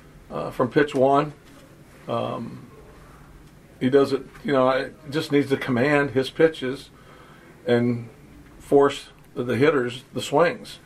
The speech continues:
When he can get that fastball in play, it sets up the slider, it sets up the changeup. When the fastball's not in play and he's behind in counts, they're able to take better looks and lay off things. So that was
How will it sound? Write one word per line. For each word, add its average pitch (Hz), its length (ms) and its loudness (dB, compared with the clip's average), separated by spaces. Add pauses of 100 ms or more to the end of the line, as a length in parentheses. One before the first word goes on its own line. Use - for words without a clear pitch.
(480)
When 123 160 0
he 127 80 -2
can 127 120 -4
get 135 140 2
that 135 180 4
fastball 143 640 2
in 131 80 -4
play, 135 320 4
it 143 140 -6
sets - 240 0
up 135 140 0
the 123 80 -8
slider, 135 400 2
it - 120 -8
sets 110 180 2
up 139 140 0
the - 60 -4
changeup. 135 560 -4 (300)
When 117 100 -8
the 107 60 -8
fastball's 131 520 2
not 135 180 4
in 131 100 -4
play 139 240 0
and 139 80 -2
he's 110 80 -12
behind 127 360 -4
in 123 120 -6
counts, 135 360 -4
they're 120 140 -2
able 127 260 -2
to 110 60 -14
take 127 180 -2
better 127 220 0
looks 135 260 -2
and 127 100 -12
lay 123 160 -2
off 147 200 -2
things. - 280 -18
So 139 140 -8
that 127 140 -4
was - 180 -14